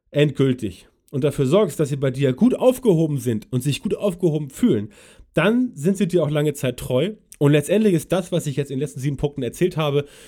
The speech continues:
quasi dein Fahrplan, nichts anderes, als ich es im Prinzip auch die letzten Jahre gemacht habe. Natürlich mit viel Einsatz, manchmal auch eine kleine Kampagne.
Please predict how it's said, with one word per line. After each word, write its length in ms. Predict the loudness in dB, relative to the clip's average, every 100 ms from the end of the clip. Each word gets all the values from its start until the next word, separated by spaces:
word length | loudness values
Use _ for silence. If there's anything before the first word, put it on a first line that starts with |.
| -20 _ -4
quasi 280 | 0 0 0
dein 180 | 0
Fahrplan, 600 | 0 -2 -2 0 0 0 -2
nichts 320 | 0 0 -2
anderes, 560 | -2 0 2 0 -2 -8
als 260 | -8 -4
ich 140 | -6 -4
es 120 | -6
im 120 | -6
Prinzip 440 | -6 -6 -6 -6 -4
auch 140 | -4
die 120 | -2
letzten 160 | -4 -4
Jahre 160 | -4
gemacht 320 | -2 -4 -4 -4
habe. 260 | 0 -2 -4 -18 -2
Natürlich 600 | 0 2 4 4 2 0
mit 260 | -2 -2 -6
viel 420 | -16 -10 0 0 2
Einsatz, 640 | 2 2 2 0 -4 -6
manchmal 460 | -2 -2 0 0 2
auch 320 | 0 0 -4
eine 140 | -6
kleine 240 | -4 -4 -2
Kampagne. 580 | -2 0 2 2 2